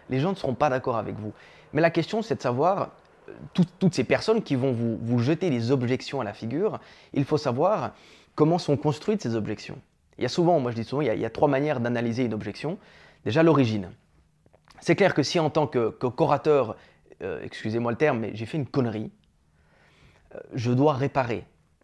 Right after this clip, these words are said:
cette bêtise. Et donc, les objections qu'on va me faire,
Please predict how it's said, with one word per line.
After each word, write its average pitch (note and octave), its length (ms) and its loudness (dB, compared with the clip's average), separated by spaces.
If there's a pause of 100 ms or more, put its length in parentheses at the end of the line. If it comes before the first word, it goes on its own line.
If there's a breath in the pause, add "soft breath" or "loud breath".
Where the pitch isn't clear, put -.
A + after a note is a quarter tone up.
(140)
cette G#2 200 -4
bêtise. - 380 -10 (260 loud breath)
Et A#2+ 80 0
donc, C3+ 220 2
les B2 260 4
objections D3 580 4
qu'on A#2+ 180 -4
va A2+ 100 2
me G#2+ 140 -4
faire, C3 480 -2